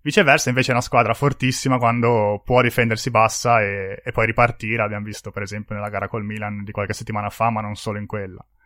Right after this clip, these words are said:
Mentre per quanto riguarda le, le occasioni concesse e i gol subiti, soprattutto la Lazio ha subito più gol di quanto,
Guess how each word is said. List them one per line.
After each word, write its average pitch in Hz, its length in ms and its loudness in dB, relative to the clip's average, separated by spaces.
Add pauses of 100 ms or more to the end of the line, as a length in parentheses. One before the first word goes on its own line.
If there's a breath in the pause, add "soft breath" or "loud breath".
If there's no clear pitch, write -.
(640)
Mentre 165 280 2
per 165 120 4
quanto 185 280 6
riguarda 170 800 8
le, 156 760 2
le 160 140 2
occasioni 170 340 4
concesse 165 1080 4
e 143 40 0
i 143 40 2
gol 156 180 4
subiti, 151 340 -4
soprattutto 147 520 4
la 131 60 8
Lazio 143 400 6
ha 135 100 4
subito 135 420 0
più 135 140 -2
gol 139 260 4
di 131 100 -2
quanto, 135 560 2